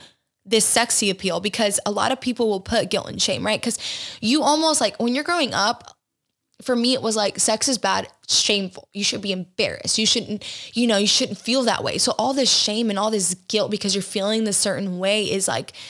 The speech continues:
adding up. So you kinda have to release that. And for me, you know, it was my mom that was kind of expressing and putting that on me. And I just had to accept that. She was raised in different times, and she may never think the way that I think, and that's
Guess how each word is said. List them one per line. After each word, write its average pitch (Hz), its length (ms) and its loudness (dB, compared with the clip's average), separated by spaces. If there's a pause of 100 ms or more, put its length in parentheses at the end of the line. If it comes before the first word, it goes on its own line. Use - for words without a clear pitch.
(220)
adding 202 320 2
up. 214 240 0
So 208 300 0 (500)
you 233 160 0
kinda 277 220 0
have 254 160 -2
to 226 100 0
release 196 400 0
that. 117 340 -2 (320)
And 202 360 0
for 247 100 2
me, 240 200 4
you 220 100 2
know, 208 100 0
it - 80 -4
was 208 160 0
my 202 140 2
mom 214 260 2
that 214 160 0
was 202 160 -2
kind 202 240 -2
of 190 80 -2
expressing 196 600 0
and 196 120 -6
putting 202 280 -2
that 180 140 -2
on 220 200 0
me. 202 140 0
And 190 80 -2
I 214 100 0
just 262 160 -2
had 262 200 0
to 247 80 0
accept 226 340 -4
that. - 120 -2 (280)
She - 180 2
was 381 180 2
raised 226 540 2
in 202 100 -2
different - 360 -6
times, - 400 -6
and 214 160 0
she 262 240 2
may 262 400 2 (400)
never 220 840 2 (460)
think 220 220 2
the 233 80 2
way 208 140 4
that 202 160 2
I 196 160 2
think, 226 320 -2
and 202 120 -2
that's 202 280 -2